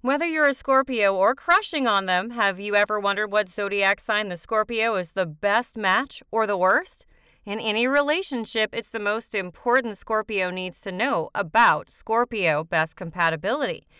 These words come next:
in some aspects to make the relationship more fulfilling. So we learn an overview of Scorpio first.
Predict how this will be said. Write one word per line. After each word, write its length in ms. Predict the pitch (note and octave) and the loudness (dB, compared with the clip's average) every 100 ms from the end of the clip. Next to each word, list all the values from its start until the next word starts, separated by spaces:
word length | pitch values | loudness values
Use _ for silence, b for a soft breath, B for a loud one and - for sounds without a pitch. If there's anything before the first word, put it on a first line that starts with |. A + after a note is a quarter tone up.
| b | b
in 160 | - G#3+ | -8 -6
some 260 | - F4 F#4 | 0 0 2
aspects 600 | G3+ F#3+ - E3 F#3 - | 0 0 2 0 0 -4
to 80 | |
make 180 | A3 G#3 | -6 -4
the 80 | A3+ | -4
relationship 640 | G3+ G#3+ D#4+ F#3+ E3 G#3 | -4 -4 -4 -8 -6 -4
more 160 | A#3 A#3 | -2 -2
fulfilling. 580 | D4 C#4 D#4 B3+ D3+ - b b b | -4 -2 0 0 -4 -12 b b b
So 220 | - D4+ | 0 0
we 180 | D4 D4 | 2 -2
learn 480 | B3+ E4 D#4+ G#3 A#3 | 2 4 4 2 0
an 140 | A#3 | -2
overview 520 | B3+ D#4 D4 B3 C4+ | -2 0 0 0 -2
of 120 | C4 | -2
Scorpio 640 | - - D#4 C#4 F#3 D#3+ G3+ | -4 0 0 0 0 0 -2
first. 720 | - G#3+ D#3+ - - - - | -2 0 0 -4 -18 -20 -20